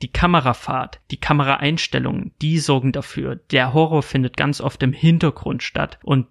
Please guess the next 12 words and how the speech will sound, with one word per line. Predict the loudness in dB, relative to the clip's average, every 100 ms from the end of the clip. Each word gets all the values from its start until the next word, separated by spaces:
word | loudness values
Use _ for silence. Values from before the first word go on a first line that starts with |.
| _
das | -4 -2 0
macht | 0 0 -6
es | -4
so | -4
viel | -4 -2 0 0
schlimmer | 0 2 4 2
als | 0 -4
ein | -2
einfacher | -2 -2 -4 -6
S-, | -8 -14 _ _ 0
Jumpscare. | 2 2 -4 -8 -8 -10 0
Denn | 4 4 4